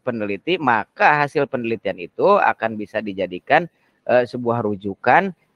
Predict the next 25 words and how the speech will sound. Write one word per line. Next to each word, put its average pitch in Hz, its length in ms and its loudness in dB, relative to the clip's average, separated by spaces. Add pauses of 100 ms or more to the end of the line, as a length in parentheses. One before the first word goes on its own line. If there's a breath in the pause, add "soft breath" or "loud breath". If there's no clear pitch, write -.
jika 120 320 4
memang 117 480 -2
itu 127 180 -6
untuk 120 300 -4
perbaikan. 98 960 0 (260)
Apa 143 300 2
yang 127 100 2
ditingkatkan, 131 720 0
apa 120 160 0
yang 117 180 -2
diperbaiki, 123 540 -2
atau 156 240 2
apa 127 240 2
yang 117 160 -2
dipertahankan 101 1120 -6
dari 104 500 2 (500)
research 160 560 2
atau 139 240 0
penelitian 135 560 0
yang 139 220 -2
dilakukan 110 560 -2
oleh 107 260 -4 (240)
seorang 101 380 -4
peneliti 101 420 -4
tadi. 90 480 -2